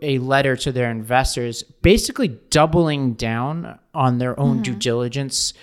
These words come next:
Speaker 1: saying that they basically conducted due diligence and they stand by their due diligence. And it just reminds me of these texts going back and forth between Marc Andreessen, who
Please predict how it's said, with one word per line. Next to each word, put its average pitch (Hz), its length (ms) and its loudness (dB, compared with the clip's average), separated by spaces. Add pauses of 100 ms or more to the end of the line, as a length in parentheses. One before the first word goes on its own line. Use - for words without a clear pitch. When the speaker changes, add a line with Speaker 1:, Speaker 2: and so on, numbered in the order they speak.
(220)
Speaker 1:
saying 147 580 2
that 123 220 -2
they 117 320 -4
basically 127 500 0
conducted 131 560 0
due 127 140 -8
diligence 131 640 -4
and 110 100 -6
they 110 80 -6
stand 127 360 -2
by 131 180 4
their 127 140 -2
due 127 140 -8
diligence. 131 520 -6
And 151 100 -4
it 156 40 -4
just 226 180 -2
reminds 156 400 2
me 160 80 -4
of 131 100 0
these 123 160 -4
texts - 380 -2
going 135 320 2
back 127 180 2
and 123 100 -8
forth 127 300 -2
between 127 320 -6
Marc 120 280 -4
Andreessen, 120 640 -4
who 113 240 -6